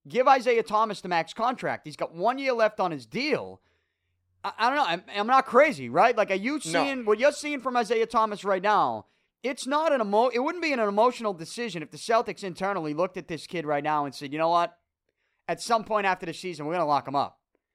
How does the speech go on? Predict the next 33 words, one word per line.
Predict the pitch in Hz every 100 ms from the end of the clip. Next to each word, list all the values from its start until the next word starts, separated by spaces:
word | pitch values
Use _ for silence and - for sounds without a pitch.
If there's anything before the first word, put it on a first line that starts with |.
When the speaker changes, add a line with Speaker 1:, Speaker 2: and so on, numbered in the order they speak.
| _ _
Speaker 2:
Yeah. | - 131 98
Speaker 1:
to, | 208 170
to | 180
a | 160
max | 151 -
contract." | 170 135 113 135
Speaker 2:
You're | 143
not | 147 151 147
gonna, | 139 135 127 120 _ _ _
they're | 127 147
not | 160 147
gonna | 139 131
be | 131
able | 127 120 120
to | -
s-, | - 117 98
find | 123 127 120
someone | 117 110 107
in | 107
the | 107
offseason | 110 110 - 107 101 98 104 104 _ _ _ _ _
or | 110 110
as | 107
a | 107
free | - 113 110
agent | 107 104 - _ _ _ _
the | 123
next | 127 120 - 110
year | 107
when | 101
his | 110 113
contract's | 110 107 - 104 - -
up | 98